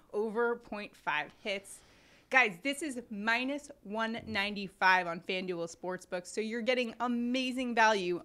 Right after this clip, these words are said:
on Underdog Fantasy. He's gotten a hit in eight of the last twelve games. He's going up against A's lefty Ken Waldichuk, who's a former Yankees prospect. There's only two games to work fro-,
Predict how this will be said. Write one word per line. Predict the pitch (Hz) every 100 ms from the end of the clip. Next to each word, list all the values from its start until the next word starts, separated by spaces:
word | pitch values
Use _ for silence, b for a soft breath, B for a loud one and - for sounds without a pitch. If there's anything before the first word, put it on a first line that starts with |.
| -
on | 196 180
Underdog | 185 180 180 165 156 156 -
Fantasy. | 233 226 226 240 233 B B B B B
He's | 359 370
gotten | 370 339 415 381 -
a | 262
hit | 208 226 233
in | 220 208 -
eight | 202
of | 202
the | 202
last | 185 160 - -
twelve | 254 262 262 220
games. | 254 247 240 247
He's | 247 185
going | 208 196
up | 185
against | 196 180 -
A's | 226 214 190
lefty | 196 196 185
Ken | - 185 180
Waldichuk, | 202 254 269 - 285 269 -
who's | 240 214 208 185
a | 190
former | - 320 392
Yankees | 311 277 262
prospect. | - 233 233 240 220 -
There's | 190 -
only | 240 240
two | - - 349 269
games | 277 269 262
to | 220
work | 214 208
fro-, | 226 214